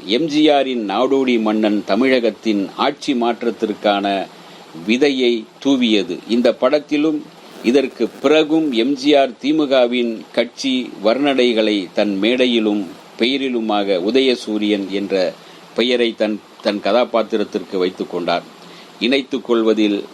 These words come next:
தனி கவனம் செலுத்தினார். அதனால்தான் திமுகவின் நிறுவன தலைவர் அண்ணா, "எம் ஜி ஆர் பெற்ற புகழ் நாம் பெற்ற புகழாகும்" என்று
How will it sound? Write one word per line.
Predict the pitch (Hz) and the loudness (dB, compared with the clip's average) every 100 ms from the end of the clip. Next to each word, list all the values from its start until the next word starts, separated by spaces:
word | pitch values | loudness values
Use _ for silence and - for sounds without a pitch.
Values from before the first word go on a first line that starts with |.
| - | -6
தனி | - 131 160 | -2 0 0
கவனம் | 127 120 117 107 | 0 -2 -4 -4
செலுத்தினார். | 101 95 - 90 85 - | -6 -6 -4 -4 -4 -2
அதனால்தான் | 98 131 135 123 127 123 107 | 0 0 0 0 0 0 -2
திமுகவின் | 131 151 143 131 120 117 110 104 - - - - - | 0 2 2 2 0 -2 -4 -8 -14 -20 -20 -20 -8
நிறுவன | 92 139 160 151 135 | -2 2 4 4 2
தலைவர் | - 120 117 110 98 | 2 2 2 2 2
அண்ணா, | 104 127 127 120 - | 2 2 0 -2 -4
"எம் | 85 120 147 | -4 -2 -2
ஜி | 147 | 2
ஆர் | 147 139 113 | 2 0 -4
பெற்ற | 120 104 117 | -8 -4 -4
புகழ் | 120 117 123 120 - 85 | 0 2 2 0 -8 -6
நாம் | 104 127 123 | -2 -2 -2
பெற்ற | 120 - 117 - | -4 -2 -4 -2
புகழாகும்" | 113 120 113 107 107 104 | 0 2 2 0 -2 -2
என்று | 98 92 95 85 | -2 -2 -2 -2